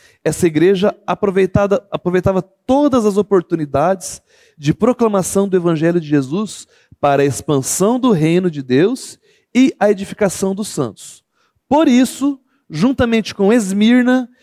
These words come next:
Filadélfia não recebe nenhuma crítica de Jesus em sua carta. Em suas cartas, é, o Senhor, todas, em todas elas, né, ele sempre a-, ele se apresenta falando sobre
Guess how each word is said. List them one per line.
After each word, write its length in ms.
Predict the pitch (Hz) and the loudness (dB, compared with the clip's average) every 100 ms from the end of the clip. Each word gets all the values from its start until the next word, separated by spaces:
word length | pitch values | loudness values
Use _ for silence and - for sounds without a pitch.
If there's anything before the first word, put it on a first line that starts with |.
| _ _ | _ _
Filadélfia 800 | 247 226 190 185 202 202 208 | 0 2 2 2 2 2 0
não 140 | 208 196 | 0 2
recebe 440 | 185 - 196 180 | 0 0 0 0
nenhuma 640 | 185 220 262 220 220 220 | -2 -2 0 0 0 0
crítica 460 | - 175 180 - 196 | -2 -2 -2 -4 -8
de 80 | 160 | -2
Jesus 640 | 170 143 139 160 - - _ _ _ _ | -2 -2 -8 -12 -12 -20 _ _ _ _
em 120 | 147 147 | -6 -4
sua 320 | - 175 175 | -2 -4 -4
carta. 460 | - 117 107 - - _ _ _ _ _ _ _ _ _ _ _ _ | -4 -4 -4 -10 -20 _ _ _ _ _ _ _ _ _ _ _ _
Em 80 | 165 | -8
suas 360 | 156 202 180 - | -2 0 0 -2
cartas, 720 | 196 208 196 - 107 - - _ _ _ _ _ - | -2 0 0 -2 -4 -6 -16 _ _ _ _ _ -2
é, 400 | 127 120 113 113 | 0 2 2 2
o 80 | 156 | 0
Senhor, 800 | - 170 156 190 180 120 117 _ | 0 -2 2 2 2 0 -8 _
todas, 340 | 185 190 151 123 | -2 -2 -2 -6
em 100 | 135 | -4
todas 320 | 190 175 139 | 0 2 2
elas, 300 | 160 170 139 | 0 0 -2
né, 220 | 160 170 _ _ _ | -8 -8 _ _ _
ele 200 | - 165 | -2 0
sempre 460 | 165 - 247 254 233 | 0 0 0 2 2
a-, 180 | 226 - | 0 0
ele 240 | 170 185 185 | -2 2 0
se 160 | - | 0
apresenta 640 | 220 - 185 160 208 214 190 | -2 0 0 2 0 0 -4
falando 520 | - 208 196 190 160 | -2 0 2 2 -2
sobre 500 | - 185 165 151 | -2 0 2 0